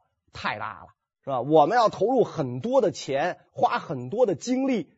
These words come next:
才能达到这一点。而且呢，这个地儿金国还给咱们了，咱们住手不住手？你派不派兵驻守？你肯定要派兵驻守吧？你派兵驻守出现的结果是什么？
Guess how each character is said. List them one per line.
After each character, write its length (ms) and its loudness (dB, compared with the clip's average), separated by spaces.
才 220 -8
能 140 -4
达 180 -8
到 100 -4
这 100 -8
一 80 -12
点。 240 -20
而 220 2
且 240 -4
呢， 260 -2
这 140 10
个 80 4
地 80 2
儿 120 4
金 280 -4
国 180 2
还 260 -2
给 120 -2
咱 160 -10
们 100 -12
了， 120 -12
咱 140 -2
们 120 0
住 240 0
手 200 -10
不 120 -14
住 160 -12
手？ 260 -20
你 160 -10
派 280 -4
不 100 -6
派 160 -8
兵 220 -10
驻 180 -12
守？ 240 -20
你 120 0
肯 140 2
定 80 4
要 80 8
派 160 2
兵 160 -2
驻 120 -4
守 160 -8
吧？ 180 -6
你 200 2
派 400 4
兵 240 0
驻 180 -4
守 240 -6
出 180 -8
现 200 0
的 80 -4
结 260 -2
果 200 -4
是 120 -14
什 120 -14
么？ 140 -14